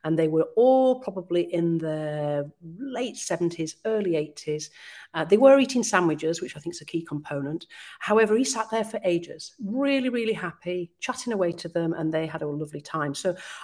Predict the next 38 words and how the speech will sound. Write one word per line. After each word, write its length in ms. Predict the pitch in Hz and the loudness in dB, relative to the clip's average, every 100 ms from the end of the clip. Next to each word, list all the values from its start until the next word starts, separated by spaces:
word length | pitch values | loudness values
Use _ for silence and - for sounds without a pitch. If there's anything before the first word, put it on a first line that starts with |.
| - | -2
I 100 | 190 | -2
think 360 | 190 294 285 | 2 2 2
it's 180 | - - | 0 -6
twofold. 760 | - 247 226 - 156 - - - _ _ _ | -6 -6 -6 -2 -4 -4 -10 -20 _ _ _
And, 320 | 170 170 175 170 | 2 4 4 2
you 120 | 180 180 | 0 2
know, 120 | 180 | 2
we've 280 | 165 196 180 | 2 0 0
lost 280 | 170 - - | -2 -2 -4
that 180 | 135 | -6
as 80 | 165 | -6
adults 440 | 147 147 - - 143 | -8 -6 -8 -8 -8
now, 380 | 139 131 165 - - - - - | -8 -10 -12 -14 -20 -20 -20 -8
um, 260 | 151 147 147 | -4 -4 -4
but 140 | - | -2
children 340 | - 190 185 | 2 2 2
haven't. 540 | 170 165 156 - - - - | 0 -2 -6 -10 -16 -10 -4
And 160 | 156 | 0
there's 140 | 156 151 | 0 -2
a 60 | |
reason 480 | 151 170 170 175 160 | 0 0 4 4 4
that 200 | 160 - | 2 -2
they, 540 | 160 156 151 147 147 - _ _ _ | -2 -2 0 -2 -6 -10 _ _ _
they, 540 | 160 156 147 143 135 - | -2 0 0 -2 -6 -8
um, 640 | 151 147 147 143 143 139 139 _ _ - | -4 -2 -2 -2 -2 -4 -8 _ _ -10
perhaps 320 | 147 - - | -8 -8 -6
are 40 | |
attracted 600 | 151 - 175 - - 180 | -6 -4 -6 -6 -10 -10
to, 520 | - - 170 165 165 - _ _ _ _ - | -8 -2 2 2 0 -4 _ _ _ _ -6
to 280 | 180 170 170 | -2 -2 -4
this 240 | 165 165 - | -4 -4 -4
person 380 | 160 170 180 | -6 -6 -6
that's 100 | - | -12
full 180 | - 180 | -10 -8
of 120 | 175 | -8
all 240 | 175 185 175 | -6 -4 -4
this 180 | 170 175 | -4 -6
wisdom 460 | 170 - 151 147 | -6 -8 -10 -12